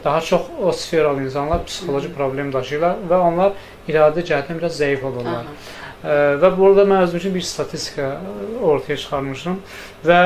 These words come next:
Speaker 1: çoxlu biri və doqquzu olan insanlar o qədər müraciət etmirlər. Çünki onlarda iradə bu qədər güclü olur və situasiyadan çıxmaya meyllənirlər, yəni meyilli çox olurlar. Və belə, ə, çox maraqlı bir, ə, həm sahədir və eyni zamanda,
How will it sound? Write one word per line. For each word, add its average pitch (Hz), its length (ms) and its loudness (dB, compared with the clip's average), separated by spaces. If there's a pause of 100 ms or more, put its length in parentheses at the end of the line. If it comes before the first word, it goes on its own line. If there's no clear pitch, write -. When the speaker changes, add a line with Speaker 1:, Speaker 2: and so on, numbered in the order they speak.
(200)
Speaker 1:
çoxlu 185 420 4
biri 170 320 0
və 165 200 4
doqquzu 151 340 0
olan 156 220 0
insanlar 147 280 -2
o 160 120 0
qədər 165 180 0 (320)
müraciət 143 500 -2
etmirlər. 123 300 -8
Çünki 147 180 -10
onlarda 156 300 -2
iradə 147 400 2
bu 147 80 -4
qədər 143 300 -4
güclü 139 180 -6
olur 156 340 -2
və 147 140 0 (480)
situasiyadan 156 640 -4
çıxmaya 165 460 -2
meyllənirlər, 143 1040 -4
yəni 143 160 -2
meyilli 143 320 0
çox 131 240 -4
olurlar. 135 400 -4 (440)
Və 165 120 0
belə, 170 240 8
ə, 185 320 4 (240)
çox 160 240 -2
maraqlı 143 560 2
bir, 147 160 0
ə, 170 260 -6 (380)
həm 139 240 -2
sahədir 139 560 -2 (540)
və 160 120 4 (220)
eyni 170 160 2
zamanda, 151 480 4